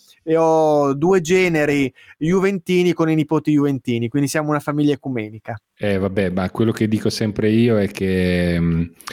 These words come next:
Speaker 2: eh, il, il tifoso interista non è un tifoso, è quasi una, un credo, una religione
Speaker 1: È vero,
Speaker 2: essere
Speaker 1: è vero, è vero, è
Speaker 2: interista,
Speaker 1: vero. È
Speaker 2: quindi
Speaker 1: un, è un cammino di vita il tifoso
Speaker 2: Eh, sì.
Speaker 1: interista, è un cammino di vita.
Speaker 2: Non è,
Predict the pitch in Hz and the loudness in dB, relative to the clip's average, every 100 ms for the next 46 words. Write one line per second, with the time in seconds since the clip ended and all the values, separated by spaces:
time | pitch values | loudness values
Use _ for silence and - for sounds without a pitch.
0 | - - - 87 85 85 85 85 85 - | -18 -16 -6 -2 0 0 -2 0 -2 -6
1 | - 101 104 92 104 101 - 117 131 123 | -4 0 0 2 0 0 -2 -2 0 0
2 | 113 113 117 113 107 - 98 95 104 110 | 0 -2 0 -2 -2 -2 -2 0 0 -2
3 | 95 - 87 92 87 80 87 82 85 90 | -4 -4 -4 -2 -2 0 -2 0 -2 0
4 | 92 - 110 104 110 107 104 101 98 98 | -2 -2 -2 0 2 2 2 0 -2 -2
5 | 101 107 107 107 101 117 127 101 98 104 | -2 0 0 0 0 0 0 0 -2 -2
6 | 104 110 113 117 110 98 - 185 175 143 | -2 -2 0 0 0 0 0 2 2 2
7 | 151 143 139 - - 127 123 113 120 147 | 2 2 2 0 0 -2 -2 0 2 2
8 | 151 139 139 143 139 170 170 196 226 220 | 2 0 0 0 0 -2 -2 -4 -2 -2
9 | 196 185 196 170 151 139 135 127 123 117 | 0 2 0 0 0 0 0 0 0 2
10 | 107 139 135 139 127 98 127 123 135 131 | 0 0 0 2 2 2 -2 -4 -4 -2
11 | 123 113 104 110 113 - 110 117 | -2 -2 -4 -8 -16 -4 0 0